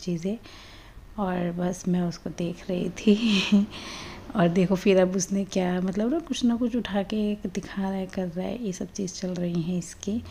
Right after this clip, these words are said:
पहले वो पापा जी की कार में बैठता था, but इस तरह की चीज़ें वो नहीं करता था। और इसमें पता नहीं इसको क्या शौक चढ़ा है, तो इसके सामने नई नई कार आई है ये, तो इस वजह से इसको शायद कुछ ज़्यादा ही है। और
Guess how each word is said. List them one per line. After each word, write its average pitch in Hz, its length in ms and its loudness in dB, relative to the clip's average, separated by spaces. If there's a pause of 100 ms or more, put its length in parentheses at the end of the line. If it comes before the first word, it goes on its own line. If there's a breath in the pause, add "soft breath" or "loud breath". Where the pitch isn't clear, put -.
(380 loud breath)
पहले 226 260 4
वो 302 60 4
पापा 226 300 0
जी 240 140 2
की 269 120 4
कार 220 260 2
में 233 200 4
बैठता 214 380 0
था, 208 280 0
but 269 280 -2
इस 311 320 -2
तरह 269 220 6
की 269 120 2
चीज़ें 254 320 4
वो 269 80 6
नहीं 240 280 4
करता 180 420 2
था। 175 320 -6 (560 loud breath)
और 226 200 2 (360)
इसमें 262 280 8
पता 254 260 4
नहीं 254 140 4
इसको 254 240 2
क्या 247 160 2
शौक 208 280 0
चढ़ा 226 180 0
है, 208 160 4
तो 214 100 0
इसके 220 180 0
सामने 208 360 2
नई 190 260 6
नई 196 200 2
कार 196 320 0
आई 185 200 2
है 190 140 2
ये, 185 140 2
तो 185 140 -4
इस 208 320 0
वजह 196 200 0
से 196 120 0
इसको 185 200 -4
शायद 190 320 -6
कुछ 190 100 -8
ज़्यादा 170 300 -4
ही 185 200 -2
है। 196 240 -2
और 185 460 0